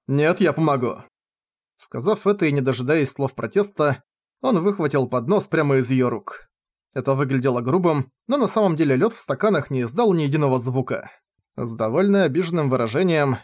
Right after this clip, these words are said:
Миюки быстро скрыла свои истинные эмоции и последовала за Тацуей на кухню.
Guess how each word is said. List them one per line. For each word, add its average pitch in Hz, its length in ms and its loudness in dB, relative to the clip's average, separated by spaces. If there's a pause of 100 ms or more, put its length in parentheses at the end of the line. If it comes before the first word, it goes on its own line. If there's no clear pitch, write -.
Миюки 165 360 0
быстро 151 380 -2
скрыла 165 360 0
свои 131 260 0
истинные 127 480 -2
эмоции 147 560 0 (320)
и 131 100 0
последовала 123 640 -2
за 240 120 0
Тацуей 135 360 -2
на 131 120 0
кухню. - 500 -6